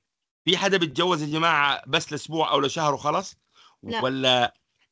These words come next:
Speaker 1: أساس الزواج عندنا بالإسلام الاستمرارية
Speaker 2: ديمومة.
Speaker 1: والاستقرار والديمومة. إذن المفروض تكون زواجنا كوفالنت ولا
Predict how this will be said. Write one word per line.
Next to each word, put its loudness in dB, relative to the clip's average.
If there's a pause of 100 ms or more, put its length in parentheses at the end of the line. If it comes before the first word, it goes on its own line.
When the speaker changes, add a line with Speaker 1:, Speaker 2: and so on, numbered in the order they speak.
(280)
Speaker 1:
أساس 0
الزواج 0
عندنا -4
بالإسلام -2
الاستمرارية -4
Speaker 2:
ديمومة. -4
Speaker 1:
والاستقرار 0
والديمومة. 0 (440)
إذن 2
المفروض -2
تكون -2
زواجنا 2 (380)
كوفالنت 2
ولا 0